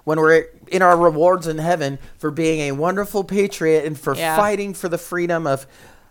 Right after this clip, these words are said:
Speaker 1: listen.
Speaker 2: We're not a godly country. Like, none of this.
Speaker 1: There's no,
Speaker 2: What are we
Speaker 1: as a
Speaker 2: doing, you
Speaker 1: Christian, you're,
Speaker 2: guys?
Speaker 1: you're, you're, you're mixing the two. You're, you're mixing the two things, which you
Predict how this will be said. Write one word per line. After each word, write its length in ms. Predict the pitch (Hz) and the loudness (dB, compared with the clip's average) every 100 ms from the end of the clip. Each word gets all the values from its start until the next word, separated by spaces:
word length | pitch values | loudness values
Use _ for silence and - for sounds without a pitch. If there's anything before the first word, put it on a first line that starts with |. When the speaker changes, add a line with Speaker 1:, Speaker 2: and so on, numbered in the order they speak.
| _ _ - - - _ _ | _ _ -20 -20 -20 _ _
Speaker 1:
listen. 360 | 196 220 - 320 | 0 2 2 -2
Speaker 2:
We're 120 | 359 | 0
not 120 | 359 | 0
a 60 | 359 | 0
godly 360 | 320 330 330 - | 0 0 -2 -10
country. 560 | 302 330 - 190 - - | -10 -12 -14 -16 -16 -12
Like, 240 | 226 233 | -12 -10
none 240 | 277 330 330 | -6 -6 -8
of 140 | - - | -14 -12
this. 180 | - - | -12 -4
Speaker 1:
There's 360 | 208 202 170 | 0 0 0
no, 640 | 196 196 214 214 202 156 - | -6 -2 -2 -2 -6 -10 -18
Speaker 2:
What 140 | - - | -12 -10
are 60 | - | -6
we 60 | |
Speaker 1:
as 140 | 190 202 | -4 -4
a 60 | |
Speaker 2:
doing, 100 | 311 | -4
you 60 | 311 | 2
Speaker 1:
Christian, 480 | 202 277 247 247 240 | 2 2 -2 -2 -2
you're, 300 | 247 180 190 | -4 -2 -2
Speaker 2:
guys? 80 | 180 | 0
Speaker 1:
you're, 320 | 185 175 156 | 0 0 -4
you're, 480 | 165 160 170 175 - | -4 -4 -6 -10 -10
you're 160 | 156 143 | -6 -4
mixing 480 | 156 214 - 220 208 | -4 -6 -8 -6 -6
the 80 | |
two. 480 | - 185 175 165 160 - _ _ _ _ _ - | -8 -4 -2 -2 -6 -14 _ _ _ _ _ -14
You're, 280 | 131 139 147 | -8 -6 -6
you're 200 | 147 151 | -4 -2
mixing 320 | 165 175 175 | -2 -2 -6
the 80 | 151 | -6
two 200 | 135 147 | -4 -6
things, 340 | - 117 107 107 | -4 -8 -6 -10
which 180 | 120 | -8
you 100 | 120 | -8